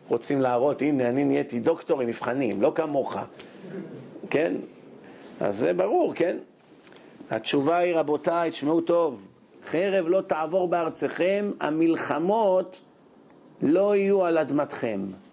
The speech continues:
שם, אצל האויבים, לא אצלכם. זה יש הבדל גדול שאתה נלחם, אם יורים עליך עכשיו טילים, פגזים, והחיילים של האויב מסתובבים בתל אביב, או שאם אתה נלחם במדבר שם במצרים, או... כן?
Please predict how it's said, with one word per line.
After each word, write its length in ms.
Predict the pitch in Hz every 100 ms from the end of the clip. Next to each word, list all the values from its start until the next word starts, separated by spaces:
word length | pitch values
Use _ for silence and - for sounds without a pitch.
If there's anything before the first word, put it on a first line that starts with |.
| - - - - - - - - -
שם, 360 | - 165 131 117
אצל 240 | - 123
האויבים, 500 | 120 127 127 120 101
לא 140 | 127
אצלכם. 420 | - - 90 - -
זה 140 | 92 110
יש 140 | -
הבדל 300 | 110 110 143
גדול 320 | 120 127 147
שאתה 200 | 123 -
נלחם, 400 | 117 117 147 147 131
אם 80 | 123
יורים 300 | 117 135 131
עליך 280 | 131 120 117
עכשיו 260 | - 131 -
טילים, 360 | 117 127 139
פגזים, 500 | 113 117 110 107 143 117
והחיילים 400 | 110 107 131 135
של 160 | 123
האויב 260 | 113 120 143
מסתובבים 440 | 120 - 117 131
בתל 280 | 123 120 110
אביב, 400 | 101 113 127 147 - - - - - - -
או 160 | 131 143
שאם 260 | 151 147
אתה 220 | 135 156 156
נלחם 380 | 143 143 156
במדבר 540 | 139 139 131 131 170 165
שם 240 | 135 117
במצרים, 840 | 113 120 - 143 156 139 127 123
או... 380 | 120 123 127 120 - - - -
כן? 220 | 139 151